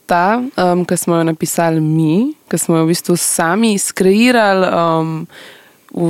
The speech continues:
v njo vključili čist vse, kar smo si želeli. In ja, to je bila ta, ki je bila, mislim, da leta dva tisoč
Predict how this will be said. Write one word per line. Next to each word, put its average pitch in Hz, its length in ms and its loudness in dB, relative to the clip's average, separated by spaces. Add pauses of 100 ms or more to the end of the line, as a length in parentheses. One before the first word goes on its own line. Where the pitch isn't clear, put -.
v 170 140 0
njo 196 160 4
vključili 196 420 0
čist - 300 -2
vse, 185 380 0
kar 185 180 -4
smo 175 280 -4
si 175 200 -2
želeli. 170 560 0 (500)
In 175 640 0
ja, 190 220 0
to 190 120 -2
je 190 40 2
bila 180 160 0
ta, 180 220 0 (260)
ki - 240 -8
je 170 140 0
bila, 165 260 -2
mislim, 175 320 0
da 175 80 0
leta 185 240 2
dva 175 160 -2
tisoč - 540 -4